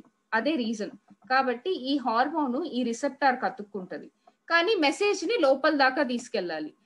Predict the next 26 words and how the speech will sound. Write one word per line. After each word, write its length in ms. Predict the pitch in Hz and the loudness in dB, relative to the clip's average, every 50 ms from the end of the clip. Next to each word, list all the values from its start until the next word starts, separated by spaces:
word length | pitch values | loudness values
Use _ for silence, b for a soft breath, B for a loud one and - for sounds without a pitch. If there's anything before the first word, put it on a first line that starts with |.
| _ _ - 233 | _ _ -12 -6
ఎలా 180 | 247 277 311 | 0 0 0
తీసుకెళ్ళాలి 800 | 330 - 320 302 - - - 262 262 254 247 240 233 233 240 240 220 | 0 2 -2 -2 -2 -2 -4 -2 0 0 0 0 -2 -2 -4 -4 -4
అంటే 200 | 220 220 - 403 | -4 -4 -6 -4
వీటికి 340 | 339 302 262 240 285 285 359 | -2 -2 -4 -4 -6 -8 -8
secondary 580 | - - 269 - 302 294 302 302 339 302 320 277 240 | -4 -4 -2 0 2 4 4 4 4 2 0 0 -2
messengers 520 | 208 208 - 233 240 254 247 226 233 - 202 | -2 -2 -2 -2 0 0 0 0 -2 -4 -10
ఉంటాయి 300 | 180 165 - 160 147 - - | -10 -10 -10 -10 -12 -12 -10
సైటోప్లాజం 760 | - 208 202 202 240 226 - 214 180 180 175 180 156 151 151 | -10 -8 -8 -6 -6 -6 -4 -4 -4 -4 -4 -8 -12 -12 -12
లో. 100 | 147 - _ _ _ _ _ _ - | -14 -14 _ _ _ _ _ _ -2
ఆ 100 | 226 247 | 0 0
secondary 560 | - - 277 247 - 302 302 311 349 349 339 311 277 240 | 2 2 0 -2 0 2 2 2 2 0 0 0 0 0
messengers 500 | 247 - 277 262 269 262 247 240 - 240 | 0 -2 -4 -2 0 0 -2 -2 -2 -6
ఏమేంటంటే 720 | 208 208 220 226 233 233 220 - 190 170 190 - 233 392 427 427 _ _ _ _ - | -6 -4 -4 -6 -6 -6 -6 -6 -8 -8 -8 -8 -6 -6 -6 -8 _ _ _ _ 0
cyclic 400 | 269 254 254 254 320 339 311 - | 0 0 2 0 -2 -2 -2 0
కేఎంపి, 540 | 277 220 202 220 214 214 220 - - - _ _ | -2 -2 0 -2 -4 -4 -6 -10 -12 -14 _ _
cyclic 520 | - 254 220 226 226 - 339 453 453 - | -2 -2 -2 -2 0 0 0 0 2 2
adenosine 600 | 247 202 196 220 233 240 240 240 240 - 359 370 311 | 0 0 0 -2 -2 -2 -4 -4 -4 -4 -4 -4 -2
monophosphate 840 | 240 208 208 220 226 226 220 202 160 165 - - 170 156 147 _ _ _ _ _ _ _ - | -4 -4 -6 -6 -8 -8 -8 -8 -10 -10 -12 -12 -12 -12 -14 _ _ _ _ _ _ _ -4
లేదా 160 | 254 277 320 | 0 0 0
calcium 560 | - - 285 233 233 247 254 - 294 254 233 | 2 4 4 4 4 2 0 -4 -4 -4 -4
ions, 340 | 175 165 165 160 311 - - _ _ _ _ _ - 262 | -4 -6 -6 -8 -10 -12 -16 _ _ _ _ _ -12 -6
ఇవన్నీ 340 | 254 285 277 285 302 381 427 | -2 0 0 0 0 -2 -2
కూడా 280 | 403 330 254 262 320 | -2 -4 -4 -2 -2
secondary 600 | 392 - 339 - - 339 330 349 349 381 370 370 320 | -2 -2 -4 -6 -2 0 0 2 2 2 2 2 0
messengers 640 | 262 220 240 - 285 262 269 262 254 240 247 - - | 0 -2 -4 -6 -6 -6 -4 -4 -4 -4 -4 -4 -4
గా 60 | 208 | -4